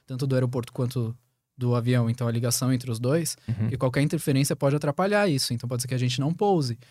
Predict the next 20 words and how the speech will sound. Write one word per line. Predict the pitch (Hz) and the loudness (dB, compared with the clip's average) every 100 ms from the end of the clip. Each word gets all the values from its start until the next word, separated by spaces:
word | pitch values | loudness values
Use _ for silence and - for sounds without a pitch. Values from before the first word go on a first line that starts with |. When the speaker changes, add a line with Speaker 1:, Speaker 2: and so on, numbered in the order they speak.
| _ | _
Speaker 1:
a | 120 | -12
gente | 107 131 | -4 0
arremeta | 120 139 127 127 127 | 2 4 4 4 2
pra | 180 175 | -2 -2
tentar | 170 156 | -2 -2
de | 131 151 | -2 0
novo. | 202 165 120 113 | 0 0 0 -2
Speaker 2:
Uhum. | 117 113 113 | 0 0 -2
Speaker 1:
E | 123 | -4
aí | 117 | -2
pode | 135 135 | 0 0
ser | 156 | -2
que | - | -4
tenha | 233 233 | -2 0
sido | - 170 | 0 0
o | 214 | -2
seu | 185 | -4
celular | 180 214 156 | -4 -2 -2
que | 156 | -2
atrapalhou. | 180 175 202 208 143 | -6 -6 -2 2 2